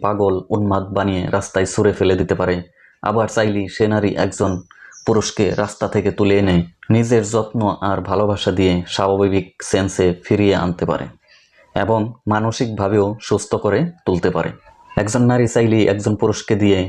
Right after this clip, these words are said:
গোটা পৃথিবীটা অন্ধকারে আচ্ছন্ন করাতে পারে, আবার চাইলেই সে নারী পুরো পৃথিবীটা আলোয় আলোকিত করে বদলে দিতে পারে। একজন নারী চাইলেই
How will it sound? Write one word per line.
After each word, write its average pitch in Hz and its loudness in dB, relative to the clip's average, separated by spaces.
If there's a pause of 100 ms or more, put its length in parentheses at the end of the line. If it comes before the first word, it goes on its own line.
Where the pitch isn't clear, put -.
(100)
গোটা 113 2
পৃথিবীটা 107 0 (240)
অন্ধকারে 107 2
আচ্ছন্ন 101 -2
করাতে 95 -2
পারে, 90 -2 (500)
আবার 107 0
চাইলেই 107 -2 (180)
সে - 0
নারী 107 2
পুরো 127 0
পৃথিবীটা 117 0 (360)
আলোয় 110 2
আলোকিত 110 -2
করে 90 -2 (320)
বদলে 104 0
দিতে 92 -2
পারে। 71 -2 (320)
একজন 113 2
নারী 123 2
চাইলেই 113 2